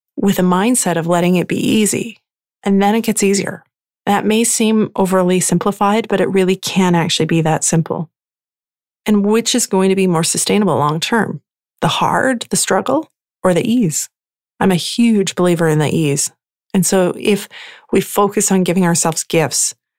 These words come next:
and we focus on giving ourselves a gift of letting things be easier, I really believe it's more sustainable. Okay, let's talk about some gifts that you can give yourself. This is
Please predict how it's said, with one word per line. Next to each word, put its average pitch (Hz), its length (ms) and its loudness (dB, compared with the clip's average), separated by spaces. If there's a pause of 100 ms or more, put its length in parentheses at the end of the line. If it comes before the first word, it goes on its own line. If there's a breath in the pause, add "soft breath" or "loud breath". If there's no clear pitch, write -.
(180)
and 185 80 2
we 185 60 2
focus 180 400 0
on 185 140 2
giving 175 220 0
ourselves 160 400 0
a 160 80 0
gift 160 380 -2
of 156 180 -2
letting 175 320 2
things 165 240 0
be - 100 -2
easier, 160 560 -2 (680)
I 175 280 0
really 196 400 2
believe 156 320 0
it's - 180 -2
more 156 140 2
sustainable. - 640 -4 (500)
Okay, 190 200 2
let's 233 320 0
talk 190 400 -2
about - 200 0
some 180 200 0
gifts 160 300 -2
that - 120 -4
you - 140 0
can - 160 -2
give - 160 0
yourself. - 400 -2 (240)
This 254 180 0
is 220 160 0